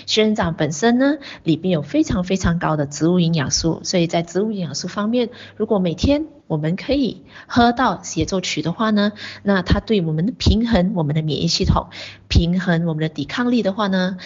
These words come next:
它的效果是非常快速、非常显著的。同时呢，仙人掌本身及花旗参本身，它也可以平衡我们这个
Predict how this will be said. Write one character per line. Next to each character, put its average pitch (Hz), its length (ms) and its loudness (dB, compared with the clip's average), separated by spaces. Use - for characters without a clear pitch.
它 185 180 2
的 165 240 -2
效 214 260 2
果 175 140 -2
是 170 140 -6
非 294 240 2
常 190 240 2
快 190 200 -2
速、 175 260 0
非 233 320 2
常 175 340 0
显 165 380 0
著 139 180 -2
的。 - 180 0
同 226 160 2
时 240 180 2
呢， 202 300 2
仙 254 220 4
人 254 100 2
掌 202 240 0
本 - 240 -4
身 190 540 4
及 - 160 0
花 254 160 0
旗 262 160 -2
参 247 240 0
本 170 180 0
身， 185 320 2
它 302 180 4
也 277 180 0
可 - 200 -4
以 165 140 2
平 165 420 0
衡 165 400 -2
我 170 100 0
们 151 140 -2
这 170 140 -6
个 190 80 0